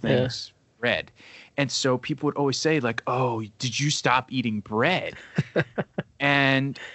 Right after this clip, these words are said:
Speaker 2: I, I didn't, right? So the diet part actually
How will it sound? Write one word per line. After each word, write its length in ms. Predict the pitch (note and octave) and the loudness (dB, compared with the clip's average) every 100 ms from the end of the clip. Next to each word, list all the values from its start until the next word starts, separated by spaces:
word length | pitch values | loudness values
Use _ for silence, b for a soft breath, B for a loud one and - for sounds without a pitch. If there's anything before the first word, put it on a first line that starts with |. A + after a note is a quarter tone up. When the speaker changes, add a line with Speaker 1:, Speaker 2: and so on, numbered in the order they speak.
| B | B
Speaker 2:
I, 160 | A#2 C3+ - _ - | -4 -4 -8 _ -8
I 60 | C#3 - | -8 0
didn't, 340 | C#3+ G3 F#3+ - _ | 2 4 2 -4 _
right? 280 | A#2+ E3 - | 2 2 2
So 200 | - C#3+ | 0 0
the 160 | B2 B2 | 0 -2
diet 640 | A2+ - C#3 A3 G#3+ - | -4 -2 2 4 2 -2
part 360 | - A#2+ A#2+ - _ B2 | -4 -2 -2 -6 _ -4
actually 520 | C#3 C#3+ - E3 | -2 -2 0 0